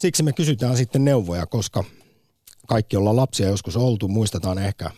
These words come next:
mikä on ollut se nirsoiluaste, niin kysymys kuuluu tosiaan, että miten sä saat oman lapses syömään terveellisesti? Auttaako vaikka esimerkin näyttäminen tai onks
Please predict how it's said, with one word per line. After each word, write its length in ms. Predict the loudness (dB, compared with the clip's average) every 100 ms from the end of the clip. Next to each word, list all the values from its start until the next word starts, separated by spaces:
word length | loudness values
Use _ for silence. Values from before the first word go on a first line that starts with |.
| -8
mikä 280 | -6 -2
on 120 | 0 0
ollut 180 | -2
se 100 | -4
nirsoiluaste, 960 | 0 2 2 2 2 2 0 0 -2 -6 -8 -18 -20 -6
niin 120 | -4
kysymys 320 | 2 2 2 2
kuuluu 300 | 2 2 2
tosiaan, 340 | 0 0 -2
että 200 | -4 -2
miten 300 | -2 0 2
sä 140 | 2
saat 240 | 2 0 0
oman 260 | -2 -2 -4
lapses 560 | -2 -2 -2 -6 -6 -8 -10
syömään 640 | -4 -2 -2 -4 -8 -10 -16 _ 0
terveellisesti? 880 | 2 2 2 0 -2 -4 -4 -8 -10 _ _ -8
Auttaako 360 | -4 -2 0
vaikka 240 | 0 0 0
esimerkin 500 | 0 0 0 -2 0
näyttäminen 800 | 0 -2 -6 -4 -2 -4 -6 -8
tai 140 | -6
onks 180 | -6 -6